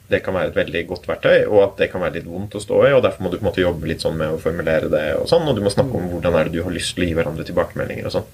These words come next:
Speaker 2: Mm.
Speaker 1: Og push det så mye dere er komfortable med,
Speaker 2: Mm.
Speaker 1: men hold tilbake, for husk at dere har en emosjonell slagside her.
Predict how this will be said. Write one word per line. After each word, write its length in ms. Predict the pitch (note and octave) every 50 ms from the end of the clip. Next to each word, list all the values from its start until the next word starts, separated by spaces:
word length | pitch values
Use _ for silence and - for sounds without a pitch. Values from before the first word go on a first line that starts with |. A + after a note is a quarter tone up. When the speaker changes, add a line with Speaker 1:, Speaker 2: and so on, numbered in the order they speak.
| - - -
Speaker 2:
Mm. 180 | C3+ B2+ A#2 G2+ G2+ - - -
Speaker 1:
Og 220 | - G2 - - - - - - - - A2 - -
push 300 | - - - - - -
det 160 | - - E3+ E3
så 140 | - - B2+
mye 120 | B2 A2 F#2+
dere 100 | F2+ F#2
er 40 |
komfortable 480 | - G2+ F#2 - - A2 F#2+ - E2 E2+
med, 220 | G#2+ E3 G#3+ - - - - -
Speaker 2:
Mm. 180 | B2+ B2 A2 G#2 G2 G2+
Speaker 1:
men 140 | A2 G#2+
hold 240 | G#2 - G2 F#2+ -
tilbake, 340 | - G#2 G#2 F2+ - - A#2
for 100 | A2+ G#2+
husk 220 | G#2 F#2+ - -
at 80 | - -
dere 100 | F2+ F2+
har 100 | F2+ D#2
en 60 | D#2 D2+
emosjonell 360 | D#2+ D#2+ D#2+ E2 - D#2 D2+
slagside 400 | - - - - - - - -
her. 120 | - -